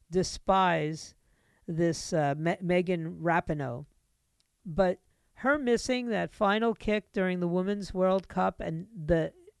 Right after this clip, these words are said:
American team, the U S team, being knocked out in round of sixteen, losing to Sweden because she missed a penalty shootout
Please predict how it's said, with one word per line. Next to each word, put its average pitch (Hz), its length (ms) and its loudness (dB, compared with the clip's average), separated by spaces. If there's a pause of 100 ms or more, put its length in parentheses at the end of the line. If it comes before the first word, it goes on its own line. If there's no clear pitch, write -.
(180)
American 196 500 2
team, 208 360 -4
the 175 100 -4
U 196 120 0
S 202 160 2
team, 202 280 -4
being 175 240 -2
knocked 180 300 0
out 190 300 0 (540)
in 196 240 -4 (180)
round 190 480 2
of 156 180 -2
sixteen, 233 840 -4 (1200)
losing 233 420 2
to 190 140 -2
Sweden 240 640 -4
because 180 280 -2
she - 140 -6
missed 202 280 -2
a 202 40 -4
penalty 202 460 -2
shootout 226 500 -2